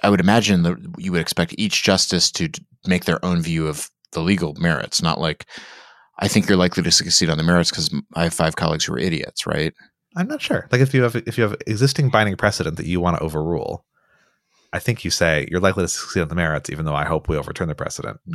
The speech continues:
Speaker 2: 'cause
Speaker 1: Yeah.
Speaker 2: right now, I don't know. Yeah.
Speaker 1: Yeah, maybe. I don't know.
Speaker 2: It's, it's also funny 'cause it's, they don't have to predict. They can talk to each other. <laughs> So, <laughs> you know. Um, anyway, I think that's a, that's a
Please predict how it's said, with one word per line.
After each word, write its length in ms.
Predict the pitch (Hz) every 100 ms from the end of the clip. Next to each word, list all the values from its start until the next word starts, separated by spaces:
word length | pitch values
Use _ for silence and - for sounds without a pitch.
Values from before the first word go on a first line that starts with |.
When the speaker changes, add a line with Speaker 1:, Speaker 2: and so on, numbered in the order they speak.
| 80
Speaker 2:
'cause 160 | 78
Speaker 1:
Yeah. 60 | -
Speaker 2:
right 140 | -
now, 340 | - - 123 - _ _ _ _ _ -
I 40 | 90
don't 80 | -
know. 60 | 110
Yeah. 160 | 92 - _ -
Speaker 1:
Yeah, 180 | 95 87
maybe. 300 | 85 80 80 -
I 40 | 87
don't 80 | 80
know. 120 | - _ _ - _ _ _ -
Speaker 2:
It's, 120 | -
it's 100 | 135
also 180 | 143 127
funny 180 | 135 113
'cause 160 | - 107
it's, 220 | 104 -
they 280 | 120 117 107
don't 160 | 143
have 80 | 131
to 60 | -
predict. 260 | 139 135 -
They 60 |
can 100 | 101
talk 180 | - 135
to 120 | - -
each 180 | - -
other. 140 | -
<laughs> 280 | - - -
So, 240 | - 135 135 143 - 160
<laughs> 320 | - _ _
you 60 | -
know. 120 | 101 - - 330 302 - - - _ _ - - - _ -
Um, 260 | 80 69 -
anyway, 220 | 131 82 - _
I 60 | -
think 120 | 127
that's 120 | 117 107
a, 180 | 95 85
that's 180 | 101 95
a 200 | 82